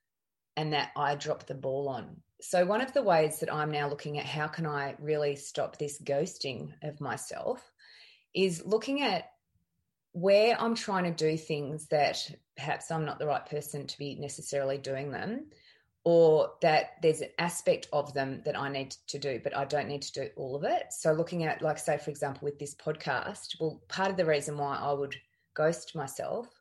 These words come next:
was because I don't mind doing the recording of the podcast, but then I think, "I've got, got to record the podcast." And then after I've recorded it, there's about probably four or five hours work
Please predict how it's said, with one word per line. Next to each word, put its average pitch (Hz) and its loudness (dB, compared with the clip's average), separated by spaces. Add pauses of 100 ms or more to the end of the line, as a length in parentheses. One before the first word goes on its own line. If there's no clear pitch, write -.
(960)
was 185 4
because 190 2
I 214 8
don't 247 2
mind 180 2
doing 208 2
the 160 0
recording 160 0
of 175 -4
the 180 -4
podcast, 139 -6
but 175 0
then 180 0
I 180 0
think, 175 -4
"I've 160 0
got, 190 -2
got 240 4
to 226 4
record 185 2
the 151 -4
podcast." 156 -2
And 180 0
then 190 0
after 233 2
I've 170 -2
recorded 170 0
it, - 0
there's 214 -6
about 320 0
probably 180 2
four 156 -2
or 139 4
five 139 0
hours 127 -2
work 143 0